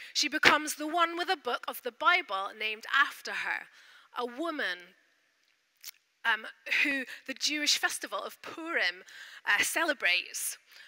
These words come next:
Um, it celebrates her act of bravery in saving the Jewish people from destruction.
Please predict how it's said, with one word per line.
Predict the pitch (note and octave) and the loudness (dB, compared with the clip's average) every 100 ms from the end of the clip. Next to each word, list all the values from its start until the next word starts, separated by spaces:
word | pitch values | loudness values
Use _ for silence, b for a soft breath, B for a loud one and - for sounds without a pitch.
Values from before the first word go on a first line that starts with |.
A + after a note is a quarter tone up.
| - | -4
Um, | G#3 G#3+ - | -4 -4 -8
it | - | -8
celebrates | - C#4 B3+ B3+ - | -2 0 2 0 0
her | A3 | 2
act | B3+ - C4 | 0 0 -10
of | A#3 | -10
bravery | B3 C4 C#4 A3 F#3 F3 G3 | 0 2 0 -6 -6 -6 -8
in | G3 | -12
saving | - G#3 G#3 | -6 -6 -6
the | G#3+ | -10
Jewish | G#3+ F#3 F#3 | -8 -6 -8
people | G3 G3 | -10 -16
from | G3+ G3 | -16 -8
destruction. | G3 - D#4+ - - F3+ D#3 - | -6 -2 -2 0 -2 -2 -8 -16